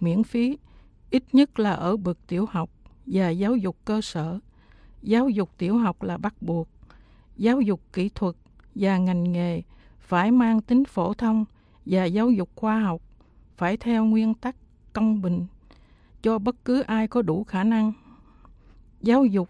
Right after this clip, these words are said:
phải hướng tới mục tiêu giúp con người phát triển đầy đủ nhân cách và thúc đẩy sự tôn trọng đối với các quyền và tự do cơ bản của con người.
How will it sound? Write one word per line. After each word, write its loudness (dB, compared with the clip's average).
phải -2
hướng 2
tới -4
mục 0
tiêu 2
giúp -4
con 4
người 0
phát -6
triển -2
đầy 0
đủ 0
nhân 2
cách -12
và 0
thúc -8
đẩy -4
sự -6
tôn 0
trọng -6
đối 2
với 2
các -6
quyền -2
và -2
tự -4
do -2
cơ -2
bản -2
của -4
con -2
người. -2